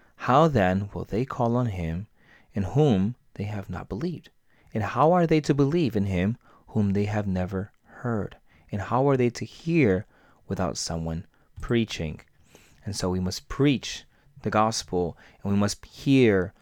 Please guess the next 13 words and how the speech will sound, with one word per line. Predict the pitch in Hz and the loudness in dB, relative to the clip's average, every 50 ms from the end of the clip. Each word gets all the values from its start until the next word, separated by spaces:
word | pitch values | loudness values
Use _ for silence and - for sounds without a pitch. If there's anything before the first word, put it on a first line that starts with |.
| - _ - _ - | -20 _ -20 _ -10
the | 107 | -6
gospel, | 92 101 95 90 90 - - - 82 80 80 82 107 - - - - _ _ _ | -2 0 0 0 -2 -4 -6 -6 -6 -4 -4 -6 -8 -12 -18 -20 -20 _ _ _
because | - 104 104 95 - | -2 -2 -2 -2 -2
faith | - - 117 113 110 - - - | -2 0 0 0 0 0 -4 -8
comes | - - 98 98 - | -6 -6 -6 -6 -6
by | - - 90 | -8 -10 -10
hearing, | 90 - - - 104 95 92 90 90 | -10 -10 -6 -4 -4 -2 -2 -2 -4
and | 87 90 | -6 -8
hearing | - - 95 92 90 87 85 | -8 -6 -6 -4 -4 -6 -6
the | 85 82 | -8 -8
word | 85 87 | -8 -10
of | 85 - - | -12 -12 -10
God. | 80 85 - - - | -10 -10 -8 -10 -12